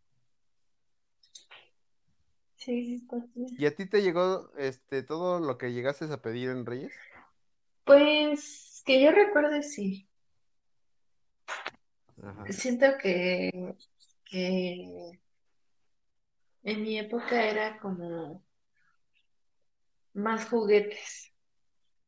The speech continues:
Speaker 2: Ajá.
Speaker 1: Y, y pues sí, sí trataban de, de, de traerme todo.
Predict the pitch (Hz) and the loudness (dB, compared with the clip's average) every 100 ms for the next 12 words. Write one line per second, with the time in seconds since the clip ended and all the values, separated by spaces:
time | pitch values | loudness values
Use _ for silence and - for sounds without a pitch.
0 | _ _ _ _ _ _ _ _ _ _ | _ _ _ _ _ _ _ _ _ _
1 | _ - 104 107 110 208 202 190 190 185 | _ -14 -12 -12 -12 -8 -4 -2 -2 -2
2 | 180 - _ _ - 196 214 220 269 226 | -8 -12 _ _ -10 -6 -6 -4 -4 -4
3 | - - 185 - - - - - 190 - | -6 -10 -10 -10 -10 -10 -14 -20 -20 -20
4 | _ _ _ - - - - _ _ _ | _ _ _ -20 -20 -20 -20 _ _ _
5 | _ _ - - - - - 127 - - | _ _ -20 -20 -20 -20 -20 -20 -20 -20
6 | _ 170 180 196 180 175 170 - - 180 | _ -10 -6 -6 -6 -8 -10 -14 -16 -14
7 | 175 175 170 170 - 180 180 185 185 - | -14 -14 -16 -16 -8 -6 -6 -10 -20 -8
8 | 202 - | -6 -6